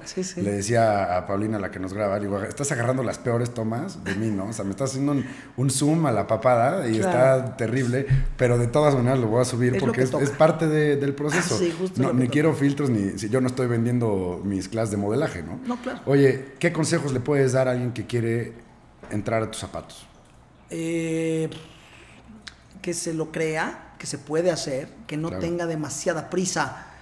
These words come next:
Speaker 1: por llegar a, a algo que no, que se saque de la cabeza que el éxito tiene que ver con la economía. Esa es la clave. No tiene que ver con tener más, tiene que ver con ser feliz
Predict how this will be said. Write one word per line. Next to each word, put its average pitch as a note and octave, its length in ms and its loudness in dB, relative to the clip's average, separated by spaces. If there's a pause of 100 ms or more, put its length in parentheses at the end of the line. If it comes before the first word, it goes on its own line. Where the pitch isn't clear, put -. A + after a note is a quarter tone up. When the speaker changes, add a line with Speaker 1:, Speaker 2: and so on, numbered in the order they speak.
(280)
Speaker 1:
por C#3+ 100 -8
llegar D3+ 240 -4
a, C#3+ 480 -6 (240)
a D3+ 180 -6
algo F3 520 0 (360)
que F3+ 120 -2
no, G#3+ 320 2
que A3+ 100 -4
se A3 140 0
saque C#4+ 320 0
de D4 100 2
la F#3+ 160 -4
cabeza F3 680 -4 (500)
que F3+ 80 -4
el E3 100 -2
éxito E3+ 320 -6
tiene E3+ 200 -6
que E3+ 100 -4
ver E3 160 -4
con D#3+ 180 -8
la D3+ 60 -6
economía. C3+ 480 -10 (680)
Esa E3+ 240 -8
es C3+ 60 -16
la C3+ 80 -16
clave. - 220 -20 (840)
No F#3+ 220 -4
tiene A3 240 0
que F#3 80 0
ver F3+ 160 0
con F#3 160 -4
tener E3+ 340 -4
más, D#3+ 520 -6 (300)
tiene F#3 220 -4
que F3+ 120 -6
ver D#3+ 180 -4
con E3+ 120 -8
ser D#3+ 160 -6
feliz D#3 340 -8